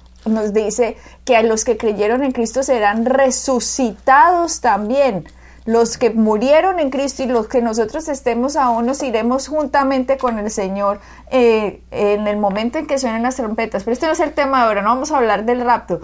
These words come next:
Pero lo que sí queremos enfatizar es que como Cristo resucitó,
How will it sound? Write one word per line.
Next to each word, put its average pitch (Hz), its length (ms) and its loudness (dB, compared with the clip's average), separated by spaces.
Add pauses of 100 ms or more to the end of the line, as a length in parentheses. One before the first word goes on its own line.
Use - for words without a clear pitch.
(240)
Pero 220 220 0
lo 214 160 0
que 214 120 -2
sí 240 160 -4
queremos 339 460 -4
enfatizar 208 760 0 (220)
es 240 180 -2
que 320 200 -8
como 247 460 0
Cristo 381 640 0
resucitó, 226 1000 0